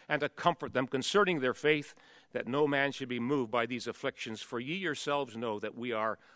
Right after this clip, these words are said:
appointed thereunto. And the verse that we have read in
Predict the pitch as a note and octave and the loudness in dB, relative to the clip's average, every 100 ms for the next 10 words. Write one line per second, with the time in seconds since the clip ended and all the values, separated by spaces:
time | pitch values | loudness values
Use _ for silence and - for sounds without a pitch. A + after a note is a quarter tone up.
0 | - - - C3 A#2+ - F#2 B2 - _ | -16 -10 -6 -4 -6 -8 -14 -14 -18 _
1 | _ _ - F#2+ F2+ A2+ - - - - | _ _ -14 -12 -10 -10 -10 -10 -12 -16
2 | _ _ _ _ _ _ _ _ _ _ | _ _ _ _ _ _ _ _ _ _
3 | _ _ _ A2+ G2+ G2 C#3 - B2+ B2+ | _ _ _ -16 -8 -2 0 -2 -6 -4
4 | B2 B2 A#2+ A2 G2+ | 0 0 0 -2 -4